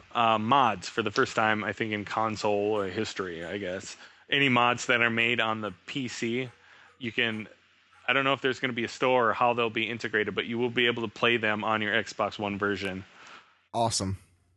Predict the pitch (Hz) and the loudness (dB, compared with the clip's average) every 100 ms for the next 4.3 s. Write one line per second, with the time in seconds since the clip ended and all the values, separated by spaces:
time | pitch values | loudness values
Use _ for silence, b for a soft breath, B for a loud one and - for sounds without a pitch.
0 | - 117 107 107 107 104 92 - 117 107 | -2 0 2 2 2 0 -2 2 2 4
1 | 127 127 117 - 123 113 110 - 123 123 | 4 4 2 -2 0 0 -2 -4 0 2
2 | 127 147 147 151 139 135 127 - 123 113 | 4 4 2 2 0 0 -4 0 2 2
3 | 101 b b b b b - 120 110 107 | 0 b b b b b -6 0 2 2
4 | 104 - 110 | -4 -2 -2